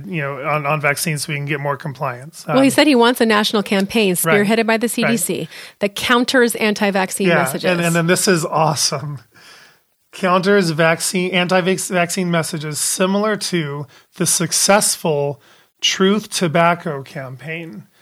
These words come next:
Speaker 1: which is, uh, actually, uh, uh, yeah, successful Truth Tobacco Prevention campaign.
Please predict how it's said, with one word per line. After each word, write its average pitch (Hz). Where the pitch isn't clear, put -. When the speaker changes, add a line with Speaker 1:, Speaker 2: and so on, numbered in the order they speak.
Speaker 1:
which 175
is, 170
uh, 160
actually, 170
uh, 190
uh, -
yeah, 180
successful 165
Truth 196
Tobacco 165
Prevention 160
campaign. 151